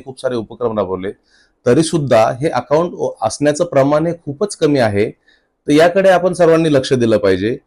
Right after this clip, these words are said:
आणि याच्यामध्ये खूप साऱ्या बारीक सारीक गोष्टी सेव्हिंग्ज अकाउंटमध्ये शिकण्यासारख्या आहेत, ज्या साधारणतः कस्टमरला बिलकुल माहीत नसतात. तर त्या आपण या व्हिडिओमध्ये पूर्णपणे जाणून घेणार आहोत. तर आजचा हा आपला विषय सेव्हिंग्ज अकाउंट म्हणजेच बचत खातं, आपण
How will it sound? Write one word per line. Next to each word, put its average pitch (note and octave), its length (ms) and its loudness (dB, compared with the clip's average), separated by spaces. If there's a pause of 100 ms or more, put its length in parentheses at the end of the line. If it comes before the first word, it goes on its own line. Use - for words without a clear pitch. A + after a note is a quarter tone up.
(360)
आणि D3 220 2
याच्यामध्ये F3 540 2
खूप F3 140 -6
साऱ्या F3+ 180 4
बारीक D3 280 2
सारीक E3 280 -2
गोष्टी C3+ 320 2
सेव्हिंग्ज C3 360 0
अकाउंटमध्ये C#3 440 -2
शिकण्यासारख्या B2 600 -4
आहेत, B2 160 -2
ज्या B2+ 460 0
साधारणतः B2 560 -2
कस्टमरला A#2+ 600 -4
बिलकुल G#2+ 340 -6
माहीत G#2+ 300 -4
नसतात. A2+ 360 -6 (520)
तर C3+ 60 -4
त्या D3+ 160 -2
आपण D3+ 260 0
या E3+ 220 2
व्हिडिओमध्ये D3+ 800 0
पूर्णपणे D3 540 -4
जाणून B2+ 320 2
घेणार G2+ 260 0
आहोत. E2 200 0 (540)
तर A#2+ 40 2
आजचा A#2+ 300 0
हा D#3 120 2
आपला D#3 220 0
विषय B2+ 480 2 (100)
सेव्हिंग्ज A#2 360 -2
अकाउंट B2+ 280 -2
म्हणजेच B2 240 -2
बचत G#2+ 260 -4 (120)
खातं, G#2 200 -6
आपण G2+ 300 -6